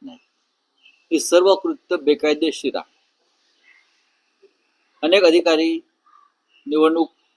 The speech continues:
निकाल लागताच पुढच्या राज्यकर्त्यांना भेटले,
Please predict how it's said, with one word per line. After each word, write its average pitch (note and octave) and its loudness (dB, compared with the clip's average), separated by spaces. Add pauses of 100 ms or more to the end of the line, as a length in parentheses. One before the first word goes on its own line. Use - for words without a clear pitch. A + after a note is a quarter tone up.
निकाल D3 2
लागताच D3 -2 (1900)
पुढच्या D3+ 2
राज्यकर्त्यांना C#3 -2
भेटले, - -14